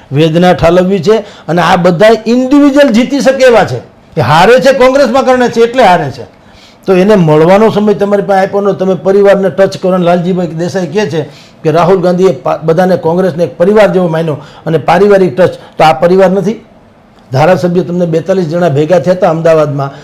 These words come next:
અને આવેદનપત્ર આપ્યું ને હજી સમય નથી આપ્યો, તો તમારી દોધારી જે નીતિ છે એ દોધારી નીતિ જે છે એટલે તમારો મેળ નથી પડતો.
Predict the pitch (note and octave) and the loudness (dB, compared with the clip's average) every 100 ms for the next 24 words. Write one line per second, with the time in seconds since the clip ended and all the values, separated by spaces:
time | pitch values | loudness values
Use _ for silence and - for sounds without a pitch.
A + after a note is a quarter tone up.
0 | - D3+ D#3+ B2+ D#3 F3 G3 F3+ F#3 F#3 | -12 -6 -2 0 2 2 0 -2 -2 -2
1 | F3 F3+ B2 C#3+ D#3+ A#3+ A#3+ A#3+ A3 G3+ | 0 0 2 2 2 2 2 4 2 2
2 | F#3 D#3+ C#3 A#2+ - - D#3+ D#3+ F3 F#3+ | 2 0 0 -10 -14 -14 -10 -4 0 2
3 | G3+ E3+ D#3 D#3+ D#3 B2 F#3 A#3+ G3 G#3 | 0 -2 -2 0 0 2 2 2 2 0
4 | F3 F3 G3+ E3+ C3+ C3 - - - - | 0 -4 -6 -6 -4 -6 -10 -20 -20 -14
5 | F3+ F#3+ E3+ D#3+ D#3+ F#3+ F#3+ E3 D#3 F3+ | -6 -2 0 0 2 2 0 -2 -6 -4
6 | E3+ E3 G3+ F3 D3 E3+ D3+ D#3 D#3 C#3+ | -2 0 0 -2 -4 -6 -6 -4 -4 -4
7 | C#3+ C3+ B2+ - A#2+ F3+ F3 - | -4 -6 -8 -12 -10 -4 -4 -6